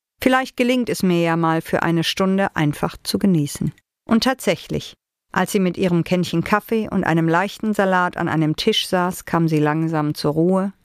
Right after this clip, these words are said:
und die trüben Gedanken flogen dahin. Vielmehr machte sich ein ganz anderes Gefühl breit. Sie vermisste Jürgen. Und bei dem Gedanken an ihn wurde es ihr ganz warm ums Herz. Hatte dieser penetrante Hobbyermittler und Lebensretter sich etwa fest in ihre Gedankenwelt geschlichen?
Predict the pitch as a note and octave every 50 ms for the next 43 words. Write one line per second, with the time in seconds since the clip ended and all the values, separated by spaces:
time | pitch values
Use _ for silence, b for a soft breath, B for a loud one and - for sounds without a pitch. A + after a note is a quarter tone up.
0 | _ _ _ - - F3+ A#3 A3 - - - A#3 A3+ G#3+ A3+ A3 G#3+ F#3+ - F3
1 | E3+ F3+ - - F#3+ F#3 - - - E3+ D#3 D#3+ E3 E3+ E3+ E3+ D#3+ C#3+ D#3 D#3
2 | D#3 D3+ - _ _ _ _ - - - G#3 G#3 G#3 G3+ G#3+ G#3+ G#3+ A3 A3+ A#3
3 | G#3+ - F3 F3 E3+ - - F#3 F3+ F3 - - F3+ F#3 E3+ F3 F3 F3+ - -
4 | - G#3+ A3+ G#3 F3+ D3+ - - - - - - D#3 D3 C#3+ - D3+ C#3+ C3+ C3+
5 | C#3 - - - - - - - - - - - - - E3+ - - F3+ F3+ F3
6 | - - - F#3 F3+ F3 F#3+ G3 G3 F#3+ E3 D#3+ D#3 - _ _ _ _ _ _
7 | - D#3 D3 F3 E3 F3 E3+ E3+ E3 E3 D3+ F3 F3+ G3+ - G#3 G#3 G3 - F#3+
8 | G3 F#3+ - G3+ G3 G3 G3 G3 F3+ F3+ F3+ F3+ F3+ - - - F3+ F3 F3+ F3+
9 | G3+ F#3+ - - E3 D#3+ D#3+ D#3 - D3+ D3+ D3 - - D#3 D3 D3+ - - -
10 | - _ _ - - E3 - - E3 D#3 E3 E3 E3 D#3 - - G3+ G#3 A#3+ A#3+
11 | - - - F#3+ F#3 - E3 - - D#3+ E3+ G#3 A3+ - A#3 A3 G#3 G#3 - -
12 | G3 F#3 F3 - E3 D#3+ F3 - - D#3+ D#3 D#3+ E3 F#3+ F#3+ - - - F#3 F3+
13 | - - G3+ F#3 - E3+ - - - - - D3+ - - - G3 G#3 - - -
14 | - - G#3 F#3+ F#3+ F#3 F3 E3 D#3 D#3 - C3 C#3 - - G3 F#3+ F#3 F#3 F#3+
15 | - - - F#3 - G3 F#3+ F#3+ - - G3 G3 F3+